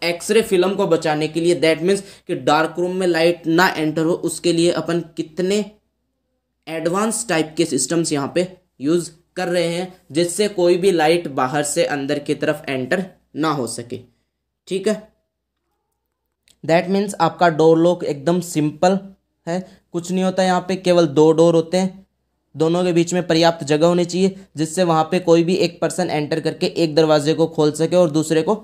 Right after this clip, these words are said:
बंद कर सके, ठीक है। एक बेल और बजर लगाया जाता है जिससे आपको ये पता चल सके कि कोई भी दरवाज़ा ओपन है या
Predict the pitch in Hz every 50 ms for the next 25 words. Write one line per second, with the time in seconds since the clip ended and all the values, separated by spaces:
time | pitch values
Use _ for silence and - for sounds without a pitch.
0 | - _ _ - 156 180 185 165 - 151 139 123 - 135 123 - 123 127 - 165
1 | 160 165 196 196 196 196 - - _ _ _ _ _ _ _ - - 160 143 135
2 | 160 160 170 175 185 185 165 156 156 147 165 175 175 170 165 175 170 165 170 170
3 | 175 185 185 180 180 - _ _ - 151 160 156 - - 185 - - 160 156 -
4 | 175 170 170 185 180 180 170 170 165 165 165 160 160 160 165 160 170 170 170 175
5 | 175 170 170 160 160 156 170 151 160 156 147 147 143 147 165 - 156 151 - -
6 | 170 160 156 151 139 147 175 202 196